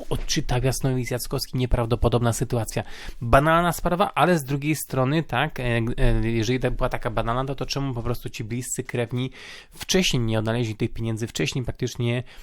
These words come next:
nie znaleźli, gdzie te po prostu pieniądze mogą się znajdować, a zgłosili się z tym problemem do Jasnowidza Jackowskiego, tak? Przedstawiałem też takie historie,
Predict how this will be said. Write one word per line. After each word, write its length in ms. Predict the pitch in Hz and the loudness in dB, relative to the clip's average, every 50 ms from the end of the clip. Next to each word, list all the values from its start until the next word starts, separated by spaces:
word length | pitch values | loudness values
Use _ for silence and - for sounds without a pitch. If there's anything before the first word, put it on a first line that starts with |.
| - - - | -20 -8 -4
nie 200 | 123 123 131 131 | 0 2 2 2
znaleźli, 420 | 120 123 113 117 120 113 113 120 | 2 0 0 0 0 -2 -4 -6
gdzie 180 | 110 - 127 120 | -4 -2 -2 0
te 120 | - - | 0 0
po 120 | - - 113 | -2 -2 -2
prostu 260 | - 110 - - - | -2 -4 -6 -6 -4
pieniądze 420 | - 117 110 113 113 113 - 117 | -2 -2 0 0 0 2 0 0
mogą 280 | 107 113 110 107 117 113 | 2 2 0 0 -2 -4
się 320 | - - - 110 110 110 - - - - - - | -4 -2 0 0 0 0 -2 -8 -20 -20 -6 -2
znajdować, 720 | 131 120 113 120 123 117 117 113 123 120 120 135 139 - - | 0 0 2 4 4 2 2 4 2 0 0 0 -2 -2 0
a 320 | - 120 120 127 139 135 | 2 4 4 4 2 -2
zgłosili 460 | 120 - - 117 113 107 - 127 120 | -4 -4 -2 -2 -2 -2 0 -2 -4
się 140 | - - 120 | -2 -4 -6
z 80 | - - | -4 -2
tym 140 | - 120 | -4 -2
problemem 560 | 104 - 117 110 107 110 117 117 117 117 117 107 | -2 -2 -2 -2 0 0 0 0 0 -2 -2 -4
do 100 | 101 107 | -4 -4
Jasnowidza 500 | 107 104 104 - - 101 104 101 101 107 | -6 -6 -6 -8 -8 -8 -8 -6 -4 -6
Jackowskiego, 640 | 107 - - - 117 - - - - 117 110 104 | -6 -6 -6 -8 -10 -8 -4 -6 -4 -4 -4 -4
tak? 180 | - 117 120 123 - _ - - - - - - - - - - - - - - - 107 | -4 -6 -6 -6 -10 _ -20 -20 -20 -20 -20 -20 -20 -20 -20 -20 -20 -20 -20 -12 -10 -8
Przedstawiałem 440 | 95 - - - - 104 123 123 123 | -6 -6 -4 -4 0 2 2 2 2
też 140 | 113 - - | 2 -2 -8
takie 240 | - 120 - 117 95 | -8 -8 -6 -8 -6
historie, 520 | - - 113 - - 113 110 104 104 107 | -6 -8 -4 -2 -2 0 0 0 -4 -4